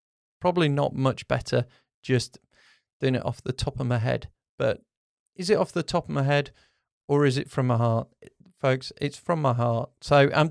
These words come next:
I'm talking to you right now. I want, I want our entrepreneurial hearts to connect. I want you to feel that,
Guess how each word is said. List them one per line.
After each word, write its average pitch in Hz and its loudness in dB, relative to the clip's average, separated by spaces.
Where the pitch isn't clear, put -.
I'm 156 0
talking 220 0
to - -6
you 135 2
right 185 2
now. 123 0
I 123 2
want, 151 0
I 135 0
want 151 6
our 175 6
entrepreneurial 156 2
hearts 135 2
to - -12
connect. 127 0
I 131 2
want 143 2
you 143 -4
to 139 -2
feel 160 0
that, - -2